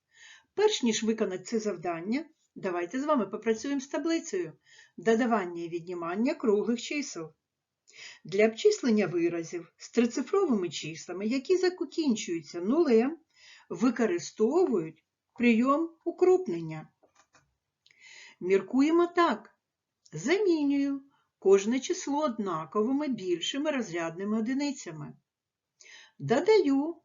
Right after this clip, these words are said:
або віднімаю числа розрядних одиниць. І подаю результат в одиницях. Давайте з вами розглянемо приклад.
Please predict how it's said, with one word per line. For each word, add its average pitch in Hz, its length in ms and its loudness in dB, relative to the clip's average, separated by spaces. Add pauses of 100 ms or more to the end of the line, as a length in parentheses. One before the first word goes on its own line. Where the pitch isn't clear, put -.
(220)
або 196 240 6
віднімаю 202 600 -2
числа 320 460 -4
розрядних 170 680 -6
одиниць. 262 580 -6 (800)
І 202 100 -4
подаю 180 480 0
результат 151 800 -6 (280)
в 175 140 -10
одиницях. 220 800 0 (920)
Давайте 190 500 0
з 262 60 -2
вами 208 260 0
розглянемо 220 500 -2
приклад. 285 520 -4